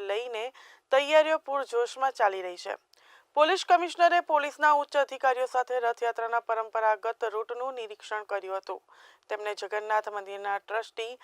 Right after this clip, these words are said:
મહેન્દ્ર ઝા સાથે સુરક્ષા સંબંધિત મહત્વપૂર્ણ મુદ્દાઓ પર ચર્ચા કરી હતી. ચોવીસ અને પચીસ જૂને પણ રથયાત્રાના રૂટ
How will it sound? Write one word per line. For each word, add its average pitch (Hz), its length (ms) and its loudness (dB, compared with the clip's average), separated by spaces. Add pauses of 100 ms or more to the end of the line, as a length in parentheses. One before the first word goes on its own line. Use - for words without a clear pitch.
(340)
મહેન્દ્ર 294 460 0
ઝા 254 260 2
સાથે 233 360 0
સુરક્ષા 220 640 2 (500)
સંબંધિત 254 420 2
મહત્વપૂર્ણ 233 840 -2
મુદ્દાઓ 208 340 0
પર 254 220 -4
ચર્ચા 202 300 -4
કરી 185 260 -8
હતી. 190 220 -12 (520)
ચોવીસ 294 300 4
અને 330 140 4
પચીસ 294 440 -2
જૂને 269 240 -6 (180)
પણ 262 300 4
રથયાત્રાના 233 580 0
રૂટ 220 260 -4